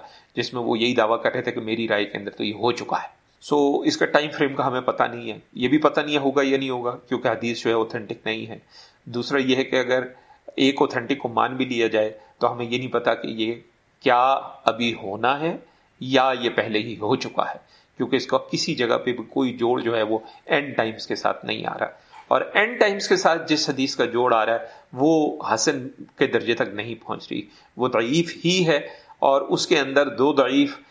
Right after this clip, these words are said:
ایک ہی مفہوم کی اگر ساتھ لے لیں، تو اس کے اندر تو پھر اشارہ یروشلم کا بھی ہے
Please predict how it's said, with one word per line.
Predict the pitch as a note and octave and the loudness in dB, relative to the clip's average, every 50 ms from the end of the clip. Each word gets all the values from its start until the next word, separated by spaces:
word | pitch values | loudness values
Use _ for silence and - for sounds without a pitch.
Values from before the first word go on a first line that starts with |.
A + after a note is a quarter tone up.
| _ _ _ _ - | _ _ _ _ -4
ایک | - - D#3+ D#3+ D#3 - | 0 2 2 2 2 2
ہی | D3+ C3 | 0 0
مفہوم | C3+ B2+ - C3+ B2+ B2 | 0 -2 -2 -4 -6 -4
کی | B2 A#2 B2+ | -2 -2 0
اگر | A#2 A#2+ A#2+ | 0 0 0
ساتھ | A#2 - A#2+ A2+ - - | 2 2 2 2 2 0
لے | B2 A#2+ | -2 0
لیں، | A#2+ B2 | 0 -2
تو | A#2+ B2+ | -4 -6
اس | A#2+ - | -6 -4
کے | - B2 | -4 -4
اندر | A#2 A2 A2 | -4 -4 -4
تو | - A#2 | -4 -4
پھر | G#2+ - A#2 | -4 -4 -4
اشارہ | G#2+ G#2 - A2 G#2+ G#2 A2 A2+ - - - _ _ _ - - | -4 0 2 2 2 2 2 -2 -4 -8 -18 _ _ _ -8 -4
یروشلم | B2+ D3+ D3+ D#3 D3+ - - G2 - - | 0 0 2 2 0 0 -4 -4 -8 -8
کا | - - F#2 | -6 -6 -6
بھی | - F#2+ G2 - | -6 -6 -10 -10
ہے | - | -10